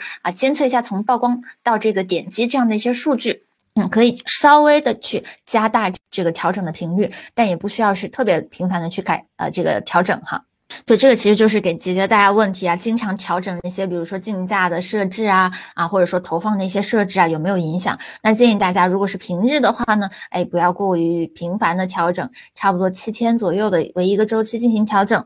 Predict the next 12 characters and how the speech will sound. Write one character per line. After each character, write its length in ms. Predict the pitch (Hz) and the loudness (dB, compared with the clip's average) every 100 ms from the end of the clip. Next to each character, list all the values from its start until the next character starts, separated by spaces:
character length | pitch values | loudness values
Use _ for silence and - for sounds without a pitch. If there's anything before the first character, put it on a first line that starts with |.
| - - - | -8 -18 0
那 100 | 240 | 4
么 120 | 233 | 6
我 80 | 196 | 4
们 160 | 180 196 | 2 4
旺 240 | 277 262 | 6 4
季 160 | 254 254 | 4 2
呢， 180 | 202 | 2
可 180 | 196 202 | -2 -2
以 80 | 185 | -2
去 160 | 185 202 | -2 -6
更 200 | 196 185 | -4 -2
加 240 | 180 170 | 0 -2